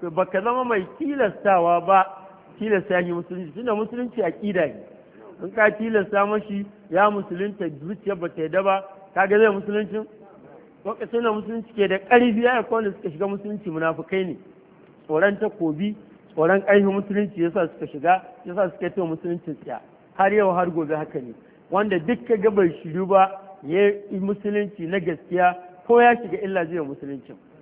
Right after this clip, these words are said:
Shi yasa aka gaya manzo wannan, Allah ya ce, "Illa man tawalla wa kafara," sai dai fa duk wanda ya juya baya ya kafirce. Ba wai an ce musulunci wanda ya ga dama yi ba,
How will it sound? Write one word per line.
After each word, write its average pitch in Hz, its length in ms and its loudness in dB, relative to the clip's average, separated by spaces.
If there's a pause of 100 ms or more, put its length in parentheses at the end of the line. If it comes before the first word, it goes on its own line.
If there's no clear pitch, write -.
(600)
Shi 175 60 0
yasa 196 240 4
aka 180 180 2
gaya 175 240 2
manzo 156 260 -4
wannan, 202 360 -2 (320)
Allah 185 220 -4
ya 170 160 -2
ce, 170 240 -10
"Illa 190 320 2
man 190 300 -6
tawalla 185 580 0
wa 165 120 -2
kafara," 202 640 2 (520)
sai 220 160 -2
dai 240 180 4
fa 226 100 -2
duk 254 220 -8
wanda 262 260 -2
ya 202 100 2
juya 185 300 -6
baya 180 300 -2
ya 180 80 -4
kafirce. 160 720 -8 (360)
Ba 156 180 -2
wai 208 120 2
an 226 260 -2
ce 240 120 -4
musulunci 196 540 -8
wanda 180 260 -8
ya 165 100 -6
ga 160 120 -10
dama 170 380 -4
yi 156 80 -6
ba, 160 260 -4